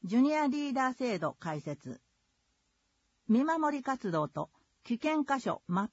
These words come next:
プ作成。写真、危険箇所マップ作成の様子。説明。道路の端に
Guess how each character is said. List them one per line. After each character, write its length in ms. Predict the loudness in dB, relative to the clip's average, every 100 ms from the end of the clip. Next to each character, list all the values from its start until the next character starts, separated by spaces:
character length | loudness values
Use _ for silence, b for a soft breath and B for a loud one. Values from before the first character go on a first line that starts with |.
| -8
プ 180 | -10 -4
作 260 | -4 -4
成。 320 | -8 -8 -8 _ _ _ _ _ _ _ _ _ _ _
写 220 | -4 -4
真、 380 | 0 4 4 2 _ _ -6
危 160 | -4 -2
険 180 | -2 0
箇 160 | -2
所 160 | -2 -2
マ 180 | -2 -2
ッ 20 |
プ 180 | -4 -4
作 240 | -4 -6
成 240 | -4 -2
の 140 | 0 -2
様 220 | 0 -2
子。 280 | -4 -12 -12 _ _ _ _ _ _
説 320 | -4 -2 4
明。 300 | 4 4 0 -8 _ _ _ _ _ _ _ _ _ _ _ _ -6
道 280 | 0 2 4
路 120 | 4
の 100 | 4
端 320 | 2 -2 -2 -2
に 200 | -2